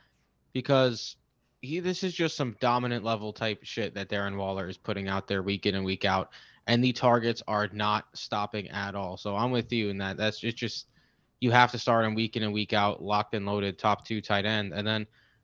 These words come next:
I'm also with you with the, with the pass catchers, 'cause, man, nobody separated themselves of the bunch in last week's game.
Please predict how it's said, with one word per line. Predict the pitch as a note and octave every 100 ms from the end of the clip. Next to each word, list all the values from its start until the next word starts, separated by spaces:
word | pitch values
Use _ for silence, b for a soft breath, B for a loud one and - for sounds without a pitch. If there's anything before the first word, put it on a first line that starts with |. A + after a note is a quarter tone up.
| -
I'm | F3+
also | G3+ G#3 G3
with | F#3 F3+
you | E3+
with | E3 D3+
the, | - C#3
with | C3+
the | C3
pass | D3 D3 D3
catchers, | D3 B2 A#2+ G#2+
'cause, | - B2 A2+ - b _ _ _
man, | - E3 F3 G2+ - _ C#3
nobody | D3+ A3+ B3+ A3
separated | - B2+ A#2 G#2+ G2+
themselves | G#2 - A2 G2 -
of | - A2
the | G#2
bunch | G#2+ G2+ - - _ _ _
in | A#2+
last | A2+ A2+ -
week's | A#2+ G2+ -
game. | A2 G#2+ G2+